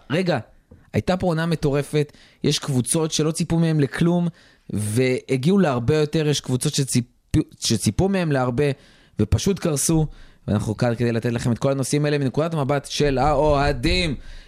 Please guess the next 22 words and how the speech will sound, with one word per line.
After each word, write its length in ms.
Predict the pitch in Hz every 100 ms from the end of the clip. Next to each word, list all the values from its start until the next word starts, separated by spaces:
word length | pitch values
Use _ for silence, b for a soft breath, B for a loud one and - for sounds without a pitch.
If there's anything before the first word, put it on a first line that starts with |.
| B -
אה, 60 | 117 123 123 127 127 127 127 127 127 127 131 123 110 - _ _ - -
אנחנו 220 | 104 117
נתחיל, 480 | 113 - 151 147 147 - _ - - - _ - - _ - -
אה, 60 | 76 -
אי 100 | 135
אפשר 220 | 139 135
שלא, 360 | 110 117 113 135 - B B - -
לדבר 320 | 104 120 123
על 80 | 127
האלופה, 440 | 117 107 - 127
לדבר 360 | 123 110 107 131
על 60 |
מחזור 320 | 123 107 139
הסיום, 440 | 127 - 135 143 139 B B B
לדבר 320 | 98 113 120 143
על 140 | 143
זכייה 400 | 120 - 131 147
באליפות, 680 | 151 143 135 - 143 139 - b b b -
אה, 920 | 101 110 113 113 113 113 110 107 107 98 -
בשני 880 | 92 98 113 110 - - - 127 156
משחקים 540 | 151 - - - 151
מקבילים 480 | 147 110 98 139 165